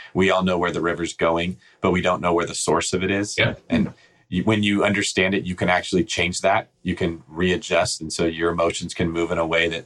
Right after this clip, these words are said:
Speaker 1: is, makes you get the things you want in life. And that's such good advice, is just start with understanding your own motives for why you want something, and then ask yourself, "Is that the way I want it to stay? Or do I, do I not like how that feels?" So thank you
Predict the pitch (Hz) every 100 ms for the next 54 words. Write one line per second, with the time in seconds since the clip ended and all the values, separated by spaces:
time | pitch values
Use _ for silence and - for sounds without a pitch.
0 | - 87 - - 90 82 90 - 90 -
1 | 87 - - 82 82 76 80 85 90 92
2 | 92 98 80 78 - - - - 95 -
3 | - 90 87 - 98 90 82 85 80 82
4 | - - - 95 87 104 - 90 85 -
5 | 85 85 80 78 87 85 82 82 82 78
6 | - 82 78 80 82 82 82 80 - -
7 | - 82 85 90 90 90 85 85 82 82
8 | 82 85 - 80 - 78 - - 95 -
9 | 85 82 85 82 80 80 80 71 80 -
10 | 80 78 78 - - - - _ _ 90
11 | 87 85 73 92 92 90 85 - 78 78
12 | 76 _ 62 57 - - - _ - -
13 | 147 123 90